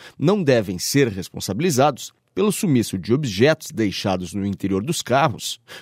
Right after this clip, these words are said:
por furtos dos próprios veículos e batidas ou avarias enquanto eles estão estacionados. De acordo com Francischini,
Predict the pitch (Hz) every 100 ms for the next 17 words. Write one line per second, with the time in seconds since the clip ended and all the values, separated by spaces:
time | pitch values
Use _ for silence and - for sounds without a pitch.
0 | - - 214 - - 175 220 - 90 85
1 | 131 - - 104 98 98 92 175 151 151
2 | 165 - - - - - 226 208 208 -
3 | 180 175 - - - 208 202 190 131 131
4 | 135 - - _ 190 185 190 208 196 190
5 | 160 135 - 139 156 151 165 - 143 67
6 | - - - _ _ - - - 98 113
7 | 98 - 90 92 104 - 120 - - 151
8 | 175